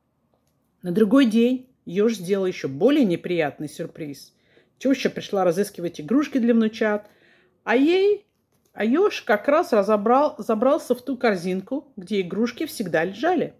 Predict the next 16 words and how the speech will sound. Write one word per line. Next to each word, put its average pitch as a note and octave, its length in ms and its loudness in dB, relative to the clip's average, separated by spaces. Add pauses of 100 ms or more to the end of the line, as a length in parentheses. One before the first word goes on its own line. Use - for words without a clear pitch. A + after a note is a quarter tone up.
(600)
Бабушка D4+ 400 0
подняла E3+ 420 -2
крышку B3 480 -4
корзинки G#3+ 580 0
и F3+ 220 -8
видит, D3+ 540 -8
что - 180 -16
все E3+ 240 -6
шерстяные, E3+ 640 0
деревянные F3+ 800 0
и E3+ 200 -14
плюшевые D#3+ 560 -8
слоники C#4 540 -2
шевелятся, C4+ 680 -2
точно G#3+ 360 -6
живые. C4 540 0